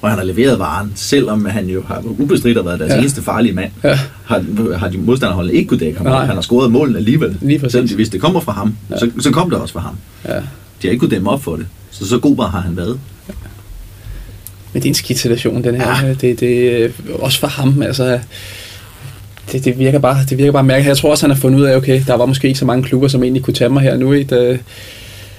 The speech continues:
Speaker 2: altså, i sidste ende, så har der jo ikke været... Altså, Paris har handlet ind, øh, Monaco, de spiller ikke Champions League, det er det, han gerne vil ud og gøre, ikke? Hvem, hvem er der ellers? Så er der, altså, hvem er der? Real Madrid måske, hvis de ikke får Bale, så kan du have måske være, være andet valg for dem.
Speaker 1: Mm.
Speaker 2: Øhm,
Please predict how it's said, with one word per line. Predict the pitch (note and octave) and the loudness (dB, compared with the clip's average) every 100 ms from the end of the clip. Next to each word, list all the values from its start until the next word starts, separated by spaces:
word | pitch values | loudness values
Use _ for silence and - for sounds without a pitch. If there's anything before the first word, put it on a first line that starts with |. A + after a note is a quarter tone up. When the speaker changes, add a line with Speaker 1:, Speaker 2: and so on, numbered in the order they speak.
| - - - - | -20 -20 -10 -4
Speaker 2:
altså, | C3 C3 B2 - - D3 | -2 -2 -4 -8 -4 -2
i | |
sidste | C#3 C#3 C3+ | 0 2 4
ende, | C3+ | 4
så | C3+ | 4
har | |
der | C3 | 4
jo | |
ikke | C3 C3+ | 4 4
været... | C3+ C3+ | 4 4
Altså, | B2 - - - | 2 -2 -10 -6
Paris | C#3 D3 - | 0 2 2
har | C3+ B2+ | 0 2
handlet | C3+ B2+ B2+ | 2 4 4
ind, | C3 C3 | 4 2
øh, | C3 B2 B2 B2+ | 2 4 2 2
Monaco, | C#3+ D3+ C3+ C3 | 2 2 2 2
de | C3+ | 2
spiller | C3+ B2 | 4 4
ikke | B2+ | 4
Champions | B2 B2+ C3 | 2 0 0
League, | C3 | 2
det | C3+ | 2
er | |
det, | C3 | 2
han | A#2+ | 2
gerne | A2+ A#2+ | 2 2
vil | A#2+ | 2
ud | B2+ | 2
og | C3+ | 2
gøre, | C3 B2+ C#3 | 2 2 2
ikke? | C3 | 2
Hvem, | C3+ B2+ | 0 2
hvem | C#3+ | 2
er | C3 | 4
der | A#2 | 4
ellers? | B2 A#2 C#3 | 2 2 0
Så | - | 0
er | C#3 | 2
der, | C3+ B2 | 2 0
altså, | A#2+ C3 B2+ B2+ - | -2 -6 -8 -8 -8
hvem | B2 B2+ | -4 0
er | B2 | 0
der? | C3+ B2+ | 2 2
Real | B2 | 2
Madrid | A#2+ C3+ | 2 4
måske, | D#3 D3 D3 C#3 | 4 2 2 0
hvis | C3 | 0
de | C#3 | 0
ikke | C3+ - | 0 0
får | - | -2
Bale, | C3+ B2+ C#3 C#3 | 2 2 2 0
så | |
kan | C3+ | 0
du | C3 | 2
have | B2+ | 2
måske | C#3 C#3 B2+ | 2 0 0
være, | B2 C3 B2+ | 0 0 0
være | C3 | 0
andet | B2 C#3+ | 0 0
valg | C3+ C3+ | 0 -2
for | C3 | -2
dem. | C3 C3+ - - A2 | -2 -4 -10 -12 -6
Speaker 1:
Mm. | G#2 F2+ - - - | -6 -6 -14 -16 -6
Speaker 2:
Øhm, | B2+ B2+ B2 B2 | -4 -2 -4 -6